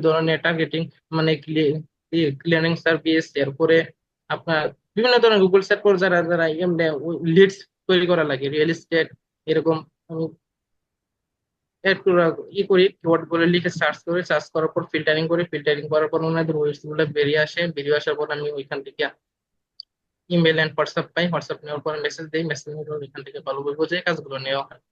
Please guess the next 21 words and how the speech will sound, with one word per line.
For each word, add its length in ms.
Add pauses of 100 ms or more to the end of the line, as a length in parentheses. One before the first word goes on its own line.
(400)
এই 100
দেখেন, 260 (160)
রিসেন্টলি 360
এই 120
রমজান 300
মাসে 260
আমার 160
তিনটা, 300
দুইটা 360
ওয়েব-, 280 (280)
এ, 80 (140)
YouTube 380
এসইও 340
কাজ 260
চলতেছে, 400
আর 120
একটা 200
ওয়েবসাইট 460
ডেভেলপার, 440 (180)
ঠিক 120
আছে? 240